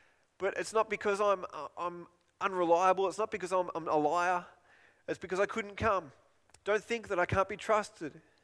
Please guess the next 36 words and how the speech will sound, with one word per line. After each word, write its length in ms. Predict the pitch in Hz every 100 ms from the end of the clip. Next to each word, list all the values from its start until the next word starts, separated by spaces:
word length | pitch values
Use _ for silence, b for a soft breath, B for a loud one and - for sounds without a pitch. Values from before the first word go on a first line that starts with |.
| _ b b b b b -
God 320 | 175 208 202
is 220 | 196 208
faithful, 640 | 165 214 208 202 - 165 123 - - _ _ b b b b
and 200 | 160 165
we 180 | 196 220
want 200 | 214 220
to 60 |
be 200 | 185 214
faithful 600 | 196 - 208 214 - 180
as 180 | 170 180
God 220 | 147 202
is 120 | 196 175
faithful. 480 | 180 151 - 151 - B
Let 100 | 190
our 120 | 196
yes 380 | 190 202 214 202 - 226
mean 200 | 190 196
yes 320 | 196 220 160 170
and 100 | 165
our 140 | 165
no 340 | 170 190 190
mean 260 | 180 196 190
no. 260 | 208 190 131 123 - b b b b b b b b b _ _
Point 180 | - 214
number 160 | 208 202
two 160 | 226
this 180 | 208 202
morning 260 | 214 214 175
is 100 | 156
that 200 | 170 143
God 400 | 214 208 196 170 170
is 160 | 175
a 60 | 175
God 460 | 143 196 165 156 156
of 120 | 160
integrity. 640 | 165 147 151 143 139 120